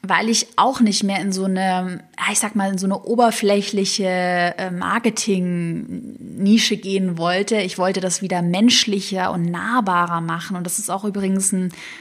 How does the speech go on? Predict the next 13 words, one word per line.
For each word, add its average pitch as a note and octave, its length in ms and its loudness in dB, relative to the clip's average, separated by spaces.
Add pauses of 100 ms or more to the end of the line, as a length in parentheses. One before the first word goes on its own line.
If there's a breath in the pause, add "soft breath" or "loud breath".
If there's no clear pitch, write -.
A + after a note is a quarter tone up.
super A3+ 340 2
wichtiger G3 480 2
Trend F#3+ 420 -2
in F3 140 -4
meinen E3+ 260 -2
Augen. F3+ 440 -2 (380 loud breath)
Auf - 60 -8
jeden A3+ 160 8
Fall, G#3 140 4
was F3 180 -4
ich - 200 -4
gemacht F3+ 480 -2
habe F3+ 380 0